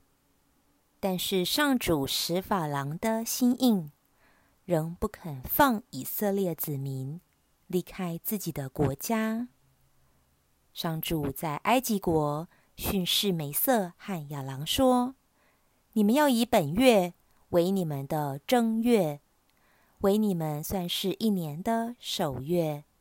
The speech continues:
你们应训示以色列会众，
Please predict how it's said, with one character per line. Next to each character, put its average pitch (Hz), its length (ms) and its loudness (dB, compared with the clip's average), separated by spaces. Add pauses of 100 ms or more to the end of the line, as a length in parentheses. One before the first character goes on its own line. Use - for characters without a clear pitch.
(960)
你 185 140 0
们 156 260 -2
应 208 300 2
训 208 320 0
示 180 460 -2
以 139 160 -8
色 214 260 0
列 196 280 2
会 214 300 2
众， 180 400 0